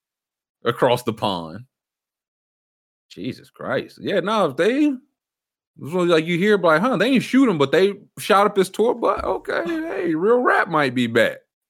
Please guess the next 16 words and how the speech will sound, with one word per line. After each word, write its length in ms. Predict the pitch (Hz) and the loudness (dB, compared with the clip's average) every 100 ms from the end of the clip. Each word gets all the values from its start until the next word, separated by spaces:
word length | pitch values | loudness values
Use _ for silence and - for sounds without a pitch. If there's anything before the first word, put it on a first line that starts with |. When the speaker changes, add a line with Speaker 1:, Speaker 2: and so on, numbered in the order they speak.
| _ _ _ _ _ _ | _ _ _ _ _ _
Speaker 1:
Real 260 | 196 381 392 | 2 2 4
rap 280 | 427 427 208 | 4 2 0
might 260 | 160 131 | -2 -2
be 120 | 120 | -4
back. 380 | 104 98 80 - | -4 -4 -6 -4
So 220 | - 123 | 0 2
if 60 | 117 135 | 2 0
real 240 | 175 214 | 2 4
wrestling 840 | 190 196 294 - - 381 330 311 - _ _ _ _ _ _ _ _ _ - - _ | 4 2 0 -2 -6 -6 -6 -10 -18 _ _ _ _ _ _ _ _ _ -20 -20 _
Speaker 2:
It's 120 | - | -14
like 100 | 208 | -6
they 80 | 220 | -2
Speaker 1:
might 200 | 202 220 | -2 -4
Speaker 2:
didn't, 0 | |
Speaker 1:
be 100 | 208 214 | -8 -10
back. 260 | - 277 | -10 -14